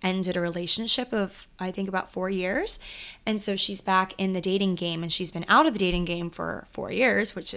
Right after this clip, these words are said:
you know, a lot happens in four years. A lot of technology advances have happened in four years. She's never had a dating app before. Like, she's, you know, navigating this space, and she's like, "Guys, like, I was talking to this guy on a dating app, and he didn't get back to me.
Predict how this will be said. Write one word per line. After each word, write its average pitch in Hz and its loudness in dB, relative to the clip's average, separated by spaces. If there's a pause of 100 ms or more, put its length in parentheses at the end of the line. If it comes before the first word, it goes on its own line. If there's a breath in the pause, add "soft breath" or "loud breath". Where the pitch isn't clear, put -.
you 180 -6
know, 175 -4
a - -8
lot 196 -2
happens 302 2
in 233 -4
four 202 2
years. 196 4
A - -2
lot 196 2
of 190 -2
technology 208 4
advances 180 0
have 180 -6
happened 170 -2
in 165 -4
four 165 -6
years. 165 -2 (440 loud breath)
She's 175 -2
never 214 6
had 247 6
a 220 0
dating 196 4
app 196 2
before. 190 2
Like, 175 -4
she's, - -6
you 196 -2
know, 175 -2
navigating 202 2
this 190 2
space, 180 -4
and 180 -6
she's 170 -4
like, 165 -6 (380 loud breath)
"Guys, 247 2
like, - -10
I 190 -2
was 196 -2
talking 320 -2
to 254 2
this 196 0
guy 175 0
on 180 0
a 180 -2
dating 294 2
app, 202 4
and 196 0
he 214 -2 (380 soft breath)
didn't 190 0
get 220 -2
back 359 2
to - -4
me. 170 -6